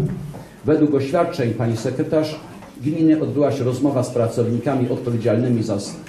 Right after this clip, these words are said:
za, za, za stany nadzwyczajne. Nie sporządzono pisemnych ustaleń naprawczych. Wnioski po kontroli wcześniejszej zrealizowano. Protokół numer osiem Powiatowego Inspektora Nadzoru Budowlanego w Dąbrowie Tarnowskiej z dnia dziewiętnastego lipca. Wnioski pokontrolne.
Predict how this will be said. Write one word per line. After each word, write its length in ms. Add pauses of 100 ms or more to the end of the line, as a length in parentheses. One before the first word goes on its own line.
(140)
za, 100
za, 160 (200)
za 320
stany 500 (180)
nadzwyczajne. 720 (260)
Nie 140
sporządzono 580
pisemnych 480
ustaleń 300
naprawczych. 500 (280)
Wnioski 400
po 160
kontroli 400
wcześniejszej 560
zrealizowano. 680 (560)
Protokół 440
numer 380
osiem 260
Powiatowego 600
Inspektora 460
Nadzoru 340
Budowlanego 480
w 100
Dąbrowie 280
Tarnowskiej 540
z 60
dnia 120
dziewiętnastego 580
lipca. 420
Wnioski 360
pokontrolne. 680